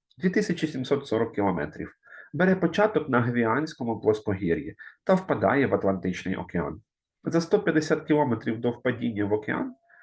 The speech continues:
Оріноко розділяється і утворює велику заболочену дельту площею понад вісім-, вісімнадцять тисяч кілометрів квадратних, яка простягається вздовж океанського узбережжя на триста кілометрів.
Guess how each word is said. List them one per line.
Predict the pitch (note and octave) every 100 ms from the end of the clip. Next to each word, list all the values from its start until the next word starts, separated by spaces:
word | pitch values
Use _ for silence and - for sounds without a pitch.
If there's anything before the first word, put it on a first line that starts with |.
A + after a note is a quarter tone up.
| _ -
Оріноко | C3+ B2 G2 C3+ D#3+ C#3+
розділяється | B2 A2 G2+ G2 F#2 F2+ G2
і | G2
утворює | - C3 E3+ E3+ D3+ D3 - -
велику | A2+ C#3 G#2+ A2 D#3 C#3+
заболочену | A2+ G2+ F#2 F#2+ G#2+ - G#2
дельту | F#2+ E2 D2 - - _ _
площею | - G3 - C#3+ B2
понад | B2 B2 B2+
вісім-, | C3 - C3 A#2+ - A#2+ A2+
вісімнадцять | A#2+ B2 - A2+ G#2+ D3+ F#3+ - -
тисяч | G2+ A2+ G#2+
кілометрів | F#2 F#2 F#2+ F2+ F2+ -
квадратних, | F#2 E2 D#2+ C2+ - _ _ _ _
яка | E3 E3+ E3+
простягається | E3 D3+ D3+ C#3+ D3 C#3+ C#3+
вздовж | B2+ B2+ C3 - - - -
океанського | E3+ E3 E3+ A2 G#2 - A2 -
узбережжя | A#2+ A#2+ D#3+ A3 E3
на | A#2 G2+
триста | - B2 -
кілометрів. | G#2+ F#2 F2 F2 E2+ -